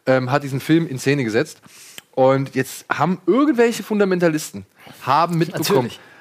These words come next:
Speaker 1: haben mitbekommen, dass es in diesem Film eine Traumsequenz, eine Traumsequenz geben soll, die halt zeigt, wie diese Padmavati mit diesem Sultan irgendwie rumschäkert. Ja, das ist das Gerücht.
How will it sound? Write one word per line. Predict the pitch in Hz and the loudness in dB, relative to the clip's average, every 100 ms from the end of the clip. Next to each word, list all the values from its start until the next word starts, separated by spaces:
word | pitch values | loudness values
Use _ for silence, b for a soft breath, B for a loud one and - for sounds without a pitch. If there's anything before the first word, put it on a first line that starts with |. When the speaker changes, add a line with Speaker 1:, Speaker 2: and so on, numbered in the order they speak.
| B | B
Speaker 1:
haben | 127 151 | 0 2
mitbekommen, | 180 180 160 165 151 | 0 -2 0 0 2
dass | 147 | 0
es | 147 | 0
in | |
diesem | 139 131 | -2 -4
Film | - 160 175 | 0 0 2
eine | 131 | -2
Traumsequenz, | 127 - 123 165 190 139 131 - 117 98 - | -2 -2 2 2 2 0 0 -2 -4 -6 -12
eine | 113 107 | -12 -12
Traumsequenz | - 127 143 175 165 147 151 135 | -4 0 2 2 0 0 -2 0
geben | 139 135 | -2 -2
soll, | 123 127 139 B B B B - | 0 -2 -2 B B B B 0
die | 143 | 2
halt | 139 131 | 4 0
zeigt, | - 131 143 143 B B B - | 0 2 2 0 B B B -4
wie | 123 123 | 0 0
diese | 120 110 113 107 107 - | -2 -2 0 2 -2 -4
Padmavati | 147 156 135 123 117 123 175 196 202 208 B B B | -4 -2 0 2 4 2 0 0 -4 -4 B B B
mit | 135 139 139 | -2 -2 -2
diesem | 127 | -4
Sultan | 123 113 151 175 170 151 | -4 2 2 4 0 0
irgendwie | 151 147 127 131 127 127 123 _ _ _ _ - | -2 -6 -4 -2 -2 -2 -6 _ _ _ _ -4
rumschäkert. | 135 127 123 107 - - _ _ _ _ | -2 2 0 0 -4 -10 _ _ _ _
Ja, | - 135 139 160 _ | -4 -4 -6 -20 _
das | 127 | -2
ist | 135 - | 0 0
das | 127 | -2
Gerücht. | 127 123 127 117 - | 0 2 2 0 -6